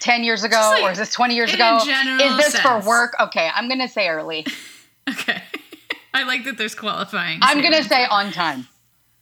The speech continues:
Speaker 1: I'm
Speaker 2: Okay.
Speaker 1: gonna say on time. Yeah.
Speaker 2: Split the difference? Okay.
Speaker 1: Yeah. I know a lot of
Speaker 2: Uh, are
Speaker 1: people who
Speaker 2: you
Speaker 1: would
Speaker 2: a
Speaker 1: question that, but I'm gonna say on time.
Speaker 2: <laughs> Are you a carry-on only or overpacker?
Speaker 1: Uh,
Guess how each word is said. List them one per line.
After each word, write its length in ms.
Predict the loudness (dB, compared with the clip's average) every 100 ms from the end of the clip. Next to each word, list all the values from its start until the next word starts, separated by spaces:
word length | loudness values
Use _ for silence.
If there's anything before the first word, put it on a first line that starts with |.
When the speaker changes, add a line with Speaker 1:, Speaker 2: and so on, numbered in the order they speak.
| _ -4
Speaker 1:
I'm 100 | -2
Speaker 2:
Okay. 80 | 0
Speaker 1:
gonna 140 | 0
say 180 | 0 0
on 180 | -2 -4
time. 240 | -10 -16 -20 -10
Yeah. 120 | -8 -4
Speaker 2:
Split 220 | -6 -6
the 80 | -8
difference? 360 | -6 -6 -8
Okay. 100 | -4
Speaker 1:
Yeah. 160 | -4 -4 -12 -6 0
I 120 | 2
know 100 | 4
a 80 | 4
lot 160 | 4
of 60 | 2
Speaker 2:
Uh, 40 |
are 20 |
Speaker 1:
people 140 | 0 2
who 60 |
Speaker 2:
you 60 | 2
Speaker 1:
would 100 | 0 0
Speaker 2:
a 40 |
Speaker 1:
question 360 | -2 -2 -4 -8
that, 160 | -6
but 80 | -4
I'm 100 | -4
gonna 140 | -4 -8
say 140 | -6
on 60 | -4
time. 220 | -4 -4 -8 -8 -10 -12 -12 -12
Speaker 2:
<laughs> 640 | -10 -12 -12 -12 -14 -8 -4
Are 80 |
you 180 | -2 0
a 140 | -2 -2
carry-on 480 | -4 -2 0 -2 -2
only 460 | -4 -4 -4 -4 -6 -4
or 140 | -4
overpacker? 600 | -4 -6 -6 -6 -6 -10 -10 _ _ _ _ _
Speaker 1:
Uh, 320 | 0 2 2